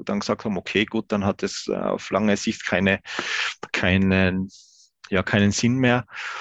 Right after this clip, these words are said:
Und, äh, haben den Verein sozusagen, äh, ja, aufgelöst. Und der ganze Nachwuchs, der da gewesen ist, ist dann in den F C Tirol dann übergegangen.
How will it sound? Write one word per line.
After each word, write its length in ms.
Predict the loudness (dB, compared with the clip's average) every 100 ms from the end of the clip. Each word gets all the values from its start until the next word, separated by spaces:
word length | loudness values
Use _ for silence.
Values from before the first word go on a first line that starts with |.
| -12 -16 _
Und, 680 | 2 4 6 4 2 -2 -2
äh, 40 |
haben 420 | 0 0 0 0
den 180 | 0 0
Verein 340 | -2 0 0
sozusagen, 680 | 0 -4 -4 0 2 2 -2 -6 -8
äh, 340 | -4 -2 0 -4 -8 _ _ _ _
ja, 280 | -8 -6 -4
aufgelöst. 720 | -2 -4 0 2 2 2 -2 -14 -20 -20 -8
Und 260 | -4 0
der 80 | 2
ganze 240 | 0 0
Nachwuchs, 460 | 2 2 0 -8 -2
der 120 | 0
da 80 | 2
gewesen 300 | 2 0 0
ist, 100 | -4
ist 160 | -2 -2
dann 140 | 0
in 100 | 0
den 140 | 0
F 160 | -2 -4
C 100 | -4
Tirol 300 | -4 0 0
dann 280 | 0 -2 -4
übergegangen. 600 | -6 -6 -4 -4 -6